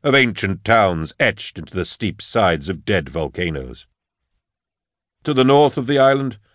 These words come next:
the jagged black walls of the continental shelf can be seen on a clear day, three hundred kilometers away, across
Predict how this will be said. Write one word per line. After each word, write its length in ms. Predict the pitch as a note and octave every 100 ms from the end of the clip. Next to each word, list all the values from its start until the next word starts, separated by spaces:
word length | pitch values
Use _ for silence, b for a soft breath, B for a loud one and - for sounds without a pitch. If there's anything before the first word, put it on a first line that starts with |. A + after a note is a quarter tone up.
| -
the 100 | A2+
jagged 420 | A2 A#2+ A2 D#2+
black 260 | B2 A2+ F#2+
walls 400 | A2+ A#2 A2 F#2+
of 80 |
the 80 | F#2
continental 560 | F2+ A2+ G#2 G2+ F#2 F#2+
shelf 400 | - A2 F2+ -
can 160 | E2
be 80 | E2
seen 320 | D#2 F#2 E2+
on 100 | E2
a 60 | E2
clear 320 | - F2+ E2
day, 300 | D#2+ E2+ E2+ - _ _ _ _ _
three 400 | G#2 B2+ A#2+ G#2
hundred 460 | G#2+ A#2 A2 G#2
kilometers 460 | - A#2 G#2 F#2+ F#2
away, 360 | F#2+ F#2+ E2+ - b b
across 380 | - C#3+ A2+ -